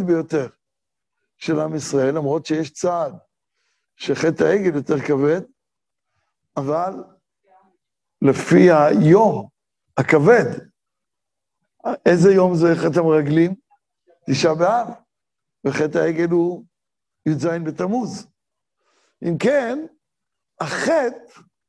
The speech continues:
שהוא באמת חטאה של הארץ,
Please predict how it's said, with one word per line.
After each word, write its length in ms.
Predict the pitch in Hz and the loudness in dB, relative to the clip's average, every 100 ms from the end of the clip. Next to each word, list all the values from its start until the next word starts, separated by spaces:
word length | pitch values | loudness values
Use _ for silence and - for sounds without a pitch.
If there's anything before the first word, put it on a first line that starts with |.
| - | -8
שהוא 220 | - 180 | 0 2
באמת 260 | 175 185 202 | 2 2 0
חטאה 760 | - 196 - - 220 220 208 - - _ _ _ _ _ | 0 -2 -2 -4 -2 -2 -2 -6 -16 _ _ _ _ _
של 300 | - 220 196 | -2 0 2
הארץ, 1080 | 180 - 196 180 165 170 220 - - - | -2 -2 -2 -2 -2 -2 -4 -6 -12 -12